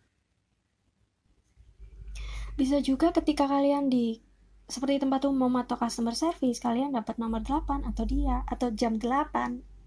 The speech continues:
whatever, apapun ya, yang berhubungan dengan angka delapan.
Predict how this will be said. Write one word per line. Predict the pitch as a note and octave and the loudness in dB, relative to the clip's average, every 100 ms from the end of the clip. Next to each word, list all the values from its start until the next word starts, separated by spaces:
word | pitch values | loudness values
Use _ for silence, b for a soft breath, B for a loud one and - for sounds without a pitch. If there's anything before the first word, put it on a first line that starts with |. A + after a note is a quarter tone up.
| - - | -10 0
whatever, | A#3 A#3 D4 - | 2 2 2 2
apapun | G#3 A#3 C#4+ D4+ C4 | 2 2 0 0 0
ya, | A#3 A3+ B3 | 0 -2 -2
yang | B3+ | -2
berhubungan | A#3+ B3+ B3+ C4+ C4 | -2 -4 -4 -4 -4
dengan | B3 B3 | -6 -4
angka | B3 B3 | -6 -4
delapan. | B3+ B3+ G#3+ - | -6 -4 -6 -6